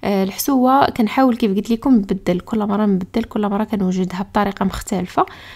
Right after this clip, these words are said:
هكا ما طلعش في الراس. اصلا انا بكري ما كنتش كنبغيها الحسوه، يعني حتى وليت كن-، كنوع فيها وعرفت المنافع ديالها عاد بديت كناخذها.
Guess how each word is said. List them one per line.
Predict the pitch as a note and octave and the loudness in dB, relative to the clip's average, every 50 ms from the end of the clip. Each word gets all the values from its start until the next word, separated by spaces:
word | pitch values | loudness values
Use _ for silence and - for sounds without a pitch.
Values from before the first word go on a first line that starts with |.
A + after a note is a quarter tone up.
| - - - | -20 -16 -8
هكا | - B3 A#3+ A#3 - C4+ | -4 -4 -4 -2 0 2
ما | A#3+ A3 | 2 2
طلعش | G#3 - - G3 F#3 - - | 2 0 -4 -4 -4 -4 -6
في | - | -6
الراس. | F3+ F#3 - A#3+ C#4 C4+ - - | -4 0 2 2 2 0 -2 -4
اصلا | - B3 - - C4 A#3+ G#3+ | -6 -6 -2 0 0 2 2
انا | G#3 G3+ G#3 G#3 G3+ F#3+ G3 - A#3 G3+ - - - - | 2 0 0 0 0 0 -2 -2 -4 -10 -14 -12 -8 -6
بكري | G#3 - - - - C4+ C4 | -6 -6 -6 -2 0 2 2
ما | A#3 G#3 | 2 2
كنتش | - - A3+ - | 0 -4 -6 -4
كنبغيها | - - F#3+ G3+ F#3 F#3+ F#3 F#3+ F#3 F#3 F#3 F#3+ F3+ F3 F3 F#3 | -2 0 0 0 0 0 0 0 2 2 2 2 0 0 -2 -6
الحسوه، | F#3 F#3 - - - - F#3 F3+ G3 C4 C#4 - - - - - - - - - - - | -8 -10 -12 -12 -8 -6 -6 -4 -4 -6 -8 -14 -20 -20 -20 -20 -20 -20 -20 -16 -10 -10
يعني | G#3 G3+ | -8 -8
حتى | - - - A#3 | -4 0 2 2
وليت | A3+ G#3+ G#3 G3+ | 2 2 0 -2
كن-، | - - G#3 G3+ G3 G3 F#3+ F#3 F#3 F3+ F3+ F3 F3 E3+ E3+ E3+ F#3 - - - - - - - - - - A#3+ F#3+ - | -2 -2 0 2 2 2 2 2 0 0 -2 -2 -4 -4 -6 -6 -8 -8 -12 -16 -20 -20 -20 -20 -20 -16 -14 -14 -10 -2
كنوع | - A#3 A3+ G#3+ G#3 G3+ F#3+ F3+ D#3 | 2 4 4 4 4 4 2 2 0
فيها | - - A#3+ G#3 | 2 2 4 6
وعرفت | G#3 F3+ G3 - - - | 6 6 4 2 2 4
المنافع | A3+ G#3+ G#3 F#3+ G3+ G#3 - - F3 E3 | 6 6 6 6 4 4 4 2 0 0
ديالها | E3+ - G3+ F#3+ G3+ A3+ G#3+ | 2 2 2 2 4 4 2
عاد | F3+ G3 G3 - | 2 0 -2 -4
بديت | F#3+ F3 F3+ F#3+ G3 | -4 -2 -2 -4 -4
كناخذها. | - F#3+ F3 E3+ D#3+ - - - - D#3+ | -2 -2 0 0 0 0 -2 -4 -6 -8